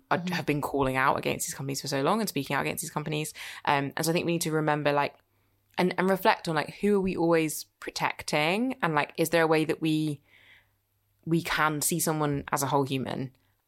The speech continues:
Speaker 1: and
Speaker 2: Mm-hmm.
Speaker 1: also see the people who are being harmed by this, by this, like, greenwashing campaign as also, or ethical washing campaign or woke washing or whatever campaign as
Speaker 2: Mm.
Speaker 1: also human too?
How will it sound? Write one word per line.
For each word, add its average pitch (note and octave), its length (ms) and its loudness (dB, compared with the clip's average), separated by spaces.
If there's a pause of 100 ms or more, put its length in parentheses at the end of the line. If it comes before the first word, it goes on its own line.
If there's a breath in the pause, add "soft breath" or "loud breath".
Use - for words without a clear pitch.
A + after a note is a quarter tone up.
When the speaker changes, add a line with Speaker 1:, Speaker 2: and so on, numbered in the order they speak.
Speaker 1:
and C#3+ 240 2
Speaker 2:
Mm-hmm. E3 280 2
Speaker 1:
also C3+ 500 2
see - 220 2
the - 100 -2
people D3+ 320 0
who D3 80 2
are C#3 60 4
being C#3 200 2
harmed C3+ 520 4
by C3+ 220 6
this, - 420 -2 (580)
by F#3 240 8
this, D#3+ 240 2
like, C3+ 320 -2 (920 loud breath)
greenwashing D3+ 460 0
campaign C3+ 480 0
as C#3+ 200 2
also, C#3+ 240 -2
or D3+ 240 -2 (140)
ethical D3 240 -2
washing C#3+ 240 0
campaign C#3 360 -2
or C3+ 80 -2
woke C#3 220 0
washing C#3+ 220 -4
or D3 60 -2
whatever - 260 0
campaign C3+ 440 -4
as D#3+ 180 2
Speaker 2:
Mm. F#3 120 0
Speaker 1:
also E3+ 200 2
human C#3 300 -2
too? - 280 -4